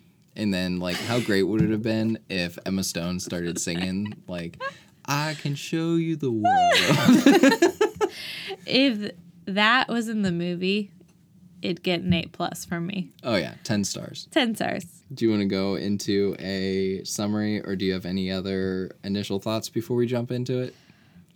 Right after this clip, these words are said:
Speaker 2: Let's, let's do a summary.
Speaker 1: Okay.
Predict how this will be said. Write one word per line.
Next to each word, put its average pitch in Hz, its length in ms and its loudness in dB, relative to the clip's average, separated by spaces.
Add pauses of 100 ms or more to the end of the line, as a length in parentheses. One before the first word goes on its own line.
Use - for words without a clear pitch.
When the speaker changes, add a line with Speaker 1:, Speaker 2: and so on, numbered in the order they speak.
Speaker 2:
Let's, 285 400 -4
let's 508 380 -8
do 622 80 -2 (100)
a 269 60 2
summary. 165 720 0 (340)
Speaker 1:
Okay. 92 380 -4